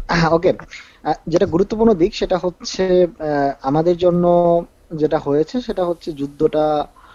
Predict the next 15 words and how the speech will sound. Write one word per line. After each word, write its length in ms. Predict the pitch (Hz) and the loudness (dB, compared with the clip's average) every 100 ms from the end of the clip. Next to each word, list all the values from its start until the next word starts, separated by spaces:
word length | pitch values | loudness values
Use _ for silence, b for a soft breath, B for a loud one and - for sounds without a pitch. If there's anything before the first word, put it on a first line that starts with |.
| B _ _ - | B _ _ -4
বা 140 | 127 | -2
যুদ্ধ 300 | 123 135 156 | 0 -2 -2
পরিস্থিতিটা 600 | 143 147 147 147 143 147 | -2 -2 -2 -4 -4 -2
আমাদের 340 | 143 139 143 135 | -2 -2 -2 -2
জন্য 380 | 143 143 143 | -2 -2 -4
সবচেয়ে 640 | - - - _ _ - 190 | -6 -8 -10 _ _ -6 -2
বাজে 300 | 151 139 143 | -2 0 -2
একটা 180 | 139 143 | -4 -12
situation 600 | 143 143 139 - 135 127 | -12 -8 -6 -6 -10 -6
দাঁড় 200 | 123 120 | -6 -6
করিয়ে 280 | 131 127 | -6 -6
দিতে 220 | 123 123 123 | -8 -12 -10
পারে 320 | 123 123 151 _ - | -8 -8 -10 _ -10
বাংলাদেশের 540 | 123 120 117 117 120 | -6 -4 -6 -10 -12
জন্য। 260 | 120 131 | -8 -8